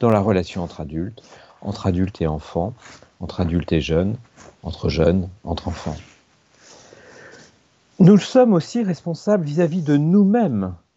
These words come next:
en sachant accepter ou bien refuser <clears throat> des signes de reconnaissance, les accepter lorsqu'ils sont justes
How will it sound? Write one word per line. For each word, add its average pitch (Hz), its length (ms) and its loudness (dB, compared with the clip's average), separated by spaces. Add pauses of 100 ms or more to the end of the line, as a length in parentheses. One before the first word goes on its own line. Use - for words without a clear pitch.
(320)
en 139 100 -8
sachant 151 500 -2
accepter 147 760 -2
ou 208 140 4
bien 180 340 4
refuser 131 800 -2 (840)
<clears throat> 208 200 2
des 127 120 -2
signes 117 220 -10
de 107 80 -6
reconnaissance, 107 640 -6
les 131 240 2
accepter 113 720 -2 (560)
lorsqu'ils 107 380 -8
sont 85 260 -6
justes 107 580 -6